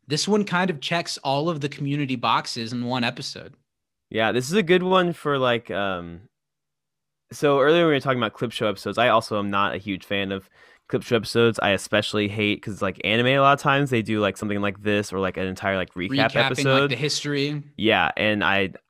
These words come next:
Speaker 2: I hate it. I get real pissed.
Speaker 1: Well,
Speaker 2: But
Speaker 1: because
Speaker 2: this
Speaker 1: for
Speaker 2: is
Speaker 1: people that
Speaker 2: fantastic.
Speaker 1: watch casually and there's so many episodes, you might need a refresher. But
Speaker 2: Yeah.
Speaker 1: for someone who binge watches
Speaker 2: Watches.
Speaker 1: an entire series, it feels like a waste.
Speaker 2: Yeah.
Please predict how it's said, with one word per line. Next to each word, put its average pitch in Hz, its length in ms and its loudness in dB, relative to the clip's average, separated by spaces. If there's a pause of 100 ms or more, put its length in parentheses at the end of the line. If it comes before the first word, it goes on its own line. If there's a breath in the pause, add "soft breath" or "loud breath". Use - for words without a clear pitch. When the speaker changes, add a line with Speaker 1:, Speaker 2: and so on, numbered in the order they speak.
Speaker 2:
I 107 180 2
hate 98 280 -2
it. - 180 -6
I 107 140 0
get 110 160 2
real 101 200 0
pissed. - 520 -6
Speaker 1:
Well, 165 180 4
Speaker 2:
But 135 80 6
Speaker 1:
because 139 280 4
Speaker 2:
this - 20 -2
Speaker 1:
for 233 100 0
Speaker 2:
is - 80 -2
Speaker 1:
people 202 240 2
that 202 80 4
Speaker 2:
fantastic. 170 80 0
Speaker 1:
watch 151 240 2
casually 139 840 -2
and 131 260 -2
there's 123 180 -2
so 143 260 0
many 131 260 0
episodes, 123 640 -4
you 120 80 -4
might 123 160 -2
need 120 160 -4
a 120 40 -8
refresher. 117 460 -4
But 139 140 2
Speaker 2:
Yeah. 208 140 4
Speaker 1:
for 110 60 4
someone 147 240 0
who 135 320 -2 (320 soft breath)
binge 175 200 2
watches 131 160 8
Speaker 2:
Watches. 120 400 2
Speaker 1:
an 135 80 0
entire 123 440 -2
series, 139 640 -2 (300 soft breath)
it 131 300 0
feels 143 280 -2
like 120 140 -2
a 123 60 -6
waste. - 400 -6 (220)
Speaker 2:
Yeah. 151 300 -2